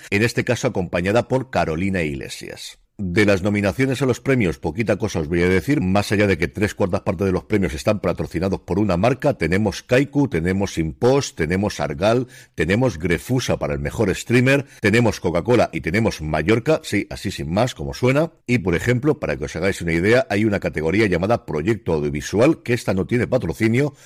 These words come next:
donde están nominadas La Mesías, Sálvese quien pueda, Operación Triunfo y algo llamado La Vuelta al Mundo, que se emite en Plex. En fin, que si todavía os habéis quedado con ganas de más premios, a partir de las cinco y media, este catorce de marzo,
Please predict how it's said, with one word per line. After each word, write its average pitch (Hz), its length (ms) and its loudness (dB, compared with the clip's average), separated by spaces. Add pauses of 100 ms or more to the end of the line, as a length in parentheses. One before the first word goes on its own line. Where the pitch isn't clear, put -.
(140)
donde 113 300 2
están 147 280 0
nominadas 76 600 -2
La 82 220 0
Mesías, 139 640 2
Sálvese 147 640 0
quien 90 300 0
pueda, 147 500 4
Operación 95 640 0
Triunfo 147 560 2
y 98 180 2
algo 143 240 2
llamado 123 360 2
La 87 180 4
Vuelta 104 420 0
al 85 120 2
Mundo, 139 340 0
que - 160 -2
se 87 140 -4
emite 127 420 0
en 71 240 -4
Plex. - 640 -6 (200)
En 104 140 2
fin, 98 260 0
que 87 120 -4
si 98 80 -4
todavía 98 260 4
os - 80 -2
habéis 117 160 2
quedado 104 300 2
con 85 140 -2
ganas 71 280 -4
de 90 60 -2
más 98 200 -2
premios, 156 560 2
a 90 120 0
partir 113 320 0
de 98 60 2
las 85 180 -2
cinco 95 200 -2
y 87 60 2
media, 120 340 2
este 113 220 -4
catorce - 420 -2
de 85 120 0
marzo, 165 420 2